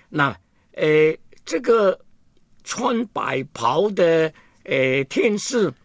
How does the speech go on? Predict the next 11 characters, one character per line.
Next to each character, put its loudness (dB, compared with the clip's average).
告 2
诉 0
妇 0
女， -2
告 0
诉 -6
妇 -4
女 0
什 0
么 2
呢？ -2